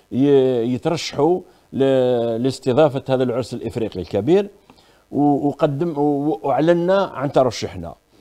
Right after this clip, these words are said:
اليوم الشيء اللي يخليك يعني من المفروض، آه، ما تتسرعش، هو أولا إحنا ما عندنا حتى ممثل في الكاف، ما عندناش ممثلين في الكاف.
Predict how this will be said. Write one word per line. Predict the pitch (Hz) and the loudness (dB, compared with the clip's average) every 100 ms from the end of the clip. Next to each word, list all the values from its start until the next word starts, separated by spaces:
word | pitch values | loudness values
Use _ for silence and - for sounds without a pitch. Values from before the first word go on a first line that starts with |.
| _ _ - | _ _ -8
اليوم | 156 202 220 202 170 | -2 2 4 4 2
الشيء | 131 135 123 127 - 170 | 0 -2 -6 -8 -2 0
اللي | 170 | 0
يخليك | - 165 175 147 143 | 0 0 2 2 2
يعني | 139 147 143 139 120 | 2 4 6 6 4
من | 127 147 160 | 2 2 4
المفروض، | 156 127 156 165 113 85 - _ _ - | 4 4 8 8 8 2 -16 _ _ -2
آه، | 135 135 127 123 117 113 | 4 6 6 4 2 2
ما | 127 | 0
تتسرعش، | 143 139 - 123 170 190 - - _ _ _ | 0 -2 -4 0 2 2 -2 -14 _ _ _
هو | 131 160 | 2 4
أولا | 165 160 160 185 180 | 4 4 4 4 0
إحنا | 147 160 | -4 -2
ما | 156 | -2
عندنا | 139 139 170 | -2 -2 -4
حتى | - - 175 | -6 -6 -4
ممثل | 156 156 156 127 | -2 -4 -4 -8
في | |
الكاف، | 110 - 87 82 _ _ _ _ _ 110 | -8 -6 -6 -6 _ _ _ _ _ -8
ما | |
عندناش | 117 127 180 127 | -4 -2 0 0
ممثلين | 127 120 110 110 98 | -2 -4 -4 -6 -6
في | |
الكاف. | - 180 190 | -4 0 0